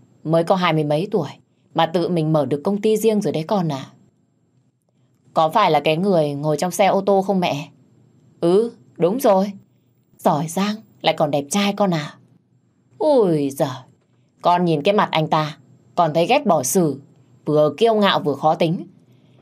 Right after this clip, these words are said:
Con thấy anh ta có khi." "Khi làm sao, hả?" "Con chỉ thấy Đai Kỳ là chuẩn men nhất." Nhắc đến Đai Kỳ, mẹ Hương liền nhảy dựng lên và mắng mỏ.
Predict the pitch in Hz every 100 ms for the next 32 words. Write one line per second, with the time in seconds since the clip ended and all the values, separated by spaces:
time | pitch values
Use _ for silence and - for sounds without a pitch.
0 | _ - 165 143 147 180 165 151 135 127
1 | 180 _ _ _ - 170 170 180 139 127
2 | 151 175 - _ _ _ _ _ _ _
3 | _ _ _ _ _ _ _ _ _ _
4 | - 214 196 151 - 165 180 190 - _
5 | - 160 135 160 - _ _ _ _ _
6 | _ _ _ _ _ 185 165 156 139 143
7 | 147 165 233 - _ _ _ 185 190 185
8 | 190 190 156 143 160 131 156 156 214 285
9 | - _ _ _ _ _ _ _ _ _
10 | _ _ _ _ _ _ _ _ _ -
11 | 165 170 170 147 160 160 147 - 147 143
12 | - _ 170 165 175 202 190 151 139 139
13 | 127 160 156 175 180 156 135 135 214 208
14 | 139 -